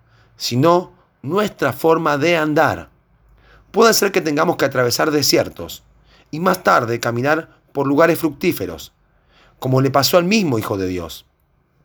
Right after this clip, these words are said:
Pero debemos procurar a diario tener una relación fresca con Él, para que ya sea en un lugar o en otro,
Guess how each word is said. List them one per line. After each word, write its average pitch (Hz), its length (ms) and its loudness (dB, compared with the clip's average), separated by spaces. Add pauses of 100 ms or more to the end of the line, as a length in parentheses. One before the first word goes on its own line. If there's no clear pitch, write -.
(300)
Pero 123 160 2
debemos 170 320 4
procurar 143 800 0 (100)
a 107 140 -4
diario 101 600 0 (300)
tener 156 360 -2
una 202 200 0
relación 180 480 0
fresca 175 800 0
con 147 200 -2
Él, 92 300 -6 (680)
para 120 220 0
que 131 100 -2
ya - 160 2
sea 98 500 0 (360)
en 113 200 -4
un 190 140 2
lugar 110 440 0 (440)
o 95 120 -6
en 143 80 2
otro, 104 460 0